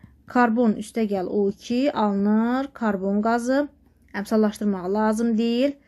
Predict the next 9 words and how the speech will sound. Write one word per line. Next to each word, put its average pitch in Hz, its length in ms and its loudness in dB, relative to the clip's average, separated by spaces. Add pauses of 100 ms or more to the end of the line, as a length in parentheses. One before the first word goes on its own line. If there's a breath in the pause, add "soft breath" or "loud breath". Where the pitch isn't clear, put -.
(280 soft breath)
Doxsan 240 320 -2
altı 220 300 0
qrama 190 400 -2
X - 420 -10 (340)
sərf 254 320 0
olunur, 262 400 0
bilmirik 214 440 2
nə 240 180 -2
qədər. 254 340 -2